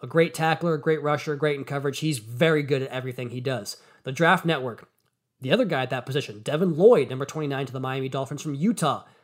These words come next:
He's very good at everything that he does. I'm looking at this tw-, twenty-ninth pick. There's some good value here. Pro Football Focus has Garrett Wilson, the Ohio State receiver who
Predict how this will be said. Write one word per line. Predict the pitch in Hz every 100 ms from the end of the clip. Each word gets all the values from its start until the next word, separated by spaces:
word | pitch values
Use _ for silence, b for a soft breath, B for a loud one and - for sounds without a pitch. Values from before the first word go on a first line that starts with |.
| b -
He's | 208 226
very | 123 156 156
good | 147 143
at | 139 - -
everything | 196 175 175 180 170
that | 151
he | 156 226
does. | 131 110
I'm | 196
looking | 269 254
at | 220
this | -
tw-, | - 202 - -
twenty-ninth | 226 190 165 -
pick. | 247 214 - b b b b
There's | -
some | 277 247
good | 269
value | 170 247 269 170
here. | 147 117 - _ _
Pro | - 226
Football | 226 170 170 160
Focus | - 220 208 160
has | 160 123
Garrett | 139 165 143
Wilson, | 147 233 - 175 170 B B B
the | 151 156
Ohio | 151 160 185
State | 160 165 165
receiver | 147 - 196 170 156
who | 151 156